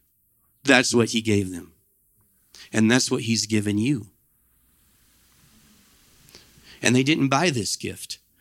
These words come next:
They didn't buy this authority. They received it as a gift. There was a man in, in, in the book of Acts, you maybe remember,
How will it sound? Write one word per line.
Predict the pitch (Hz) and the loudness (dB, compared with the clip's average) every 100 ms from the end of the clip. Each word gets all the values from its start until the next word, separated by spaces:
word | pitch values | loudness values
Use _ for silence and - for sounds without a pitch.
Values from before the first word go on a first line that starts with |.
| _ | _
They | - | 0
didn't | 135 147 | 0 2
buy | 127 139 143 | 2 4 4
this | 123 - | 2 -2
authority. | 107 95 85 87 - _ _ _ _ _ _ _ _ _ _ _ _ _ _ _ _ _ - | -6 -8 -8 -10 -18 _ _ _ _ _ _ _ _ _ _ _ _ _ _ _ _ _ -2
They | 113 | 0
received | 107 - 143 131 | 0 2 2 0
it | 110 | 0
as | 104 98 | -4 -4
a | |
gift. | 92 127 143 - | -4 -2 -4 2
There | 139 | 4
was | 135 | 6
a | 117 | 4
man | 127 139 | 4 2
in, | 120 110 | 0 -4
in, | 110 110 110 | 0 0 2
in | 110 | 0
the | 107 | 2
book | 120 117 | 0 0
of | 110 | 0
Acts, | 123 - - | 0 0 -2
you | 107 | 0
maybe | 110 117 107 | 2 0 2
remember, | 101 104 156 127 | 0 0 0 0